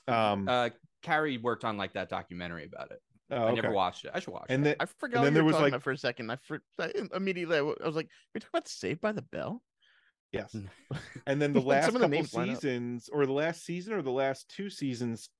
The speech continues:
Speaker 1: Tori, Grant, and Carrie
Speaker 3: Mythbusters.
Speaker 1: didn't come to a contract agreement, so it was just back to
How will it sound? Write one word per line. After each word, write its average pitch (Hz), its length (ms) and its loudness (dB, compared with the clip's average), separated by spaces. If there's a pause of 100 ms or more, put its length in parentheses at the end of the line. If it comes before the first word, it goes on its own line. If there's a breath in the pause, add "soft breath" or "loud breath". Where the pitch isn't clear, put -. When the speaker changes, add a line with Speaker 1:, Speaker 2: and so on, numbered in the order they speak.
(280)
Speaker 1:
Tori, 151 320 4
Grant, 135 340 4
and 123 360 -2
Carrie 139 360 4
Speaker 3:
Mythbusters. 107 40 -14
Speaker 1:
didn't 117 240 -2
come 120 180 -4
to 120 140 -2
a 110 40 -4
contract 131 440 -6
agreement, 98 360 -6
so 101 80 -6
it 98 80 -4
was 95 100 -10
just 107 160 -4
back 104 220 2
to 98 220 2